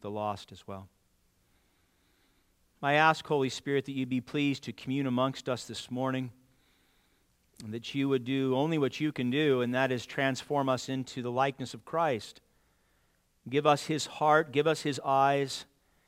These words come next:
and give us his words as we look upon the people that are perishing.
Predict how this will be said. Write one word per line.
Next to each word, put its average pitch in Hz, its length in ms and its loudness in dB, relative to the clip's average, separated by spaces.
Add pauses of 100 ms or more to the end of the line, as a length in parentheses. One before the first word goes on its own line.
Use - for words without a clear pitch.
(220)
and 123 160 -4
give 139 160 2
us 156 140 0
his 160 240 -4
words 143 420 4
as 110 120 -8
we 123 100 -2
look 131 220 0
upon 143 400 0
the 123 80 -4
people 151 340 -4
that 127 120 0
are 127 80 2
perishing. 131 720 -2